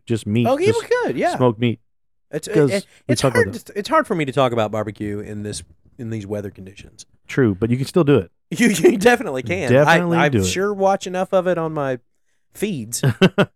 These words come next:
Speaker 2: I, it just makes me jealous. I just wanna be out there so bad. But all the guys who, you know, record that stuff record it in the summer when
Speaker 1: Oh,
Speaker 2: it's
Speaker 1: yeah.
Speaker 2: awesome, and you're like, "Man, I gotta wait six
Speaker 1: I
Speaker 2: months."
Speaker 1: did a smoke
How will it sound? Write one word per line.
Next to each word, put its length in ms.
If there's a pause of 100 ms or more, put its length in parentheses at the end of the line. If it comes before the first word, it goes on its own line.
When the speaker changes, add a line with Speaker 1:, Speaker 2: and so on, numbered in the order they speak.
(140)
Speaker 2:
I, 400
it 180
just 220
makes 200
me 80
jealous. 460
I 60
just 240
wanna 100
be 180
out 220
there 160
so 220
bad. 360
But 140
all 100
the 80
guys 320
who, 280
you 80
know, 60
record 340
that 120
stuff 320 (320)
record 360
it 80
in 60
the 100
summer 360
when 160
Speaker 1:
Oh, 60
Speaker 2:
it's 120
Speaker 1:
yeah. 120
Speaker 2:
awesome, 460
and 180
you're 140
like, 200 (140)
"Man, 240
I 80
gotta 160
wait 180
six 280
Speaker 1:
I 260
Speaker 2:
months." 140
Speaker 1:
did 440 (140)
a 80
smoke 560